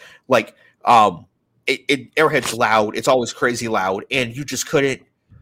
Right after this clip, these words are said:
tell. It felt like you were watching the game with Kirk Herbstreit in his living room, which is actually a personal nightmare of mine. <laughs>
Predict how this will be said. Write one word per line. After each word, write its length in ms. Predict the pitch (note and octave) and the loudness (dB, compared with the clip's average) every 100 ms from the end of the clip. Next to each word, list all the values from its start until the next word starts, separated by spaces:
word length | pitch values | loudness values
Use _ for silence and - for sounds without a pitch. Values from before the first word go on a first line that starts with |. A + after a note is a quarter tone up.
| _ _ _ _ _ | _ _ _ _ _
tell. 160 | - | 0
It 80 | C#3 | 2
felt 140 | F#3+ F#3+ | 2 0
like 160 | E3+ | -2
you 80 | F#3+ | -2
were 100 | C#3 | -4
watching 420 | A#2 A2+ B2 D3+ | 0 0 0 -4
the 60 | C3+ | -10
game 260 | B2 C3+ B2 | -6 -6 -4
with 180 | G#2+ | -6
Kirk 220 | - C3 - | -6 -10 -6
Herbstreit 420 | B2 A#2 - - | -6 -6 -6 -8
in 100 | G#2+ | -10
his 160 | G#2+ | -10
living 240 | G#2+ A2 A#2+ | -6 -6 -6
room, 160 | C#3 | -8
which 140 | B2 G#2 | -8 -6
is 80 | A2+ | -6
actually 200 | - G2+ | -4 -6
a 40 | |
personal 440 | - B2 - A#2 F#2+ | -6 -6 -4 -6 -4
nightmare 360 | A2+ - B2 | -4 -2 -2
of 80 | C3 | 0
mine. 320 | C3 F3+ D#3 | -2 -2 -2
<laughs> 60 | - | -4